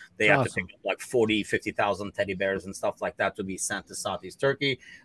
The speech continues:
Speaker 1: Uh, which brings us to, we talked about it this morning in the breakfast show, too.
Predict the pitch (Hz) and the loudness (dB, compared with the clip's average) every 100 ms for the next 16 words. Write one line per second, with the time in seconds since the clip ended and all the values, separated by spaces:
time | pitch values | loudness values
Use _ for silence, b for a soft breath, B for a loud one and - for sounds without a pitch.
0 | - 147 147 196 277 - 247 247 226 214 | 6 8 10 10 8 12 12 12 12 12
1 | - 190 180 214 208 214 196 170 170 180 | 12 8 8 6 8 10 10 8 2 4
2 | 175 170 160 143 147 - 143 151 139 185 | 4 4 4 4 4 2 -4 -2 4 8
3 | 180 | 8